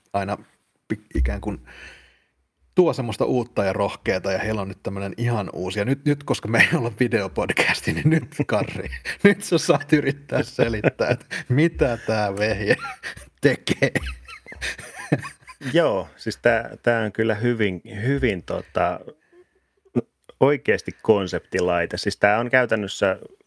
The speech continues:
Speaker 2: tommonen luottokortin kokoinen ulkoisilta mito-, toki paksumpi kuin luottokortti, selkeästi paksumpi. Mutta siis tää koostuu tämmöisistä, öö, mitenkä se nyt sanois?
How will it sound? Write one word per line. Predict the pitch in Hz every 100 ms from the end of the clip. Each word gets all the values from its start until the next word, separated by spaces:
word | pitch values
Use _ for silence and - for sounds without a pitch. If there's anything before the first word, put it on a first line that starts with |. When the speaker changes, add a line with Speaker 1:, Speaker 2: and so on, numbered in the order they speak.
| -
Speaker 2:
tommonen | - 101 101 98
luottokortin | 101 110 107 98 - 87 90 90 90 -
kokoinen | 101 95 - 87 85 85 - - -
ulkoisilta | 101 95 92 92 87 92
mito-, | 87 85 87
toki | 95 - 92 -
paksumpi | 104 98 - 104 90
kuin | 87
luottokortti, | 90 90 - - 92 - 85
selkeästi | 95 92 92 - -
paksumpi. | 98 - 92 92 - - - - -
Mutta | 104 104 113
siis | 113
tää | - 120 113 113
koostuu | - 135 120 - 104
tämmöisistä, | - 107 104 95 98 - 107 104 - _ _ _ _ _ _ _ _ _ _ - - - -
öö, | 107 101 95 95 95 98 95 -
mitenkä | 110 101
se | 87
nyt | 85 -
sanois? | 90 82 82 -